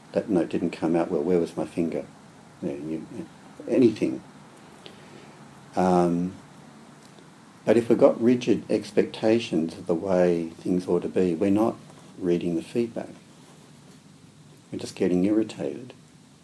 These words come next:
And to state the obvious, to read the feedback, to learn how to adapt, you need to be in the present moment.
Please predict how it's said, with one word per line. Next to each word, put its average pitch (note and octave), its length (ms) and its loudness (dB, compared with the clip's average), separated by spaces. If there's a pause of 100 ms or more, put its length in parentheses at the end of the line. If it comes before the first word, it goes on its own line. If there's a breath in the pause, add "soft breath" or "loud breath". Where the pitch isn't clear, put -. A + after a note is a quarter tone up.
(720 loud breath)
And G2+ 440 2 (800)
to - 100 -10
state A#2 320 4
the G#2+ 100 6
obvious, - 640 4 (840)
to - 120 -6
read A#2 560 4 (180)
the - 100 -2
feedback, - 640 0 (220)
to - 140 -10
learn F#2+ 400 0
how E3+ 200 -2
to - 200 -10
adapt, - 560 -8 (120)
you F#2+ 140 -4
need F2+ 520 0
to A2 120 -4
be E2+ 540 -4
in D#2+ 140 -4
the D#2+ 60 -4
present F2 500 -6
moment. D#2+ 420 -6